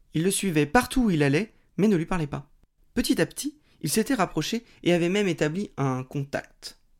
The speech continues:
L'un d'entre eux avait commencé à lui jeter des petits cailloux. Un autre à lui faire des grimaces.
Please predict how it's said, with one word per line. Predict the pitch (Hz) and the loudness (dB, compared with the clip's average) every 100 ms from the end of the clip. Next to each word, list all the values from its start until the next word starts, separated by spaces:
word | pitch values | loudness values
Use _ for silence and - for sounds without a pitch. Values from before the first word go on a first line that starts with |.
| _ _ _ - | _ _ _ -2
L'un | 175 185 | -2 0
d'entre | 135 - 190 | -4 -2 -2
eux | 262 _ _ - | -2 _ _ -2
avait | 147 | -2
commencé | 143 208 185 - | 0 -4 -2 -2
à | 214 | -4
lui | 143 | -2
jeter | 151 151 202 | -4 -4 -6
des | 151 | -6
petits | - 160 - | -6 -10 -8
cailloux. | - 135 - _ _ _ _ _ _ _ _ - | -8 -8 -10 _ _ _ _ _ _ _ _ -14
Un | 147 | -4
autre | 170 262 - - - _ _ - | 2 2 0 -18 -20 _ _ 2
à | 165 | 2
lui | 175 | 2
faire | 262 190 | 0 0
des | 139 | -2
grimaces. | 151 135 117 - - | -4 -6 -10 -18 -20